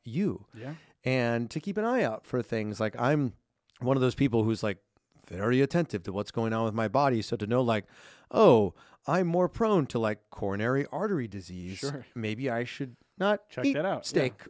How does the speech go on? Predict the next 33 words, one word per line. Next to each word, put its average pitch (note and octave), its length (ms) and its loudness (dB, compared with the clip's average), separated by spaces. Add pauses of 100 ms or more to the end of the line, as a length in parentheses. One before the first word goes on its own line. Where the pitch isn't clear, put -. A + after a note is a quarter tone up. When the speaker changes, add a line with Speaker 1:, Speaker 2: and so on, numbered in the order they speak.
Speaker 1:
all C3+ 120 2
Speaker 2:
Sure, B2 80 0
Speaker 1:
the B2 60 -2
Speaker 2:
yeah. A#2+ 60 -6
Speaker 1:
time, A2 240 2
or A2 60 2
maybe A#2 240 4
I C3+ 100 4
should C#3+ 200 -4
just E3 200 -4 (120)
go F3 160 8
get F3 140 2
my C#3+ 120 -2
heart A#3 220 -2
checked - 240 -4
out A2 140 0
regularly." G#2 480 0 (420)
I D#3+ 120 0
just F3 220 0
think F3 200 4
we C3+ 120 2
live C3 200 4
in D#3+ 60 4
this C3+ 160 2
cool C3 220 0
time A#2 280 -2
where A2 80 2
we G2+ 120 0
can G2 160 -4
be G2 100 -4
empowered A2+ 500 -2
with G#2 140 -2
information G2 800 -4